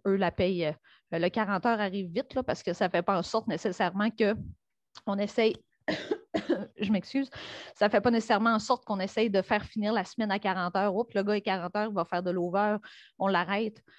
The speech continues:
Euh, c'est pas, c'est pas nécessairement ça, c'est tout simplement, euh, des journées souvent d'une douzaine d'heures, treize heures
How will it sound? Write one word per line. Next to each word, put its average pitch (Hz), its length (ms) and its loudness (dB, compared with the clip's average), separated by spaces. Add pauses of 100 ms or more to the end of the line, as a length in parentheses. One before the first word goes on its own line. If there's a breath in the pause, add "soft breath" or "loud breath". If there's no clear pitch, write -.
(140)
Euh, 165 380 2
c'est 165 180 -4
pas, 175 240 2
c'est - 160 -4
pas 202 180 0
nécessairement 180 540 -2
ça, 214 220 -4
c'est 196 160 -6
tout - 100 -16
simplement, 180 580 -2 (400 loud breath)
euh, 156 880 0
des 170 360 -2
journées 180 260 0
souvent 190 300 0
d'une 185 240 0
douzaine 175 360 -2
d'heures, 185 320 4
treize 175 360 -4
heures 180 280 0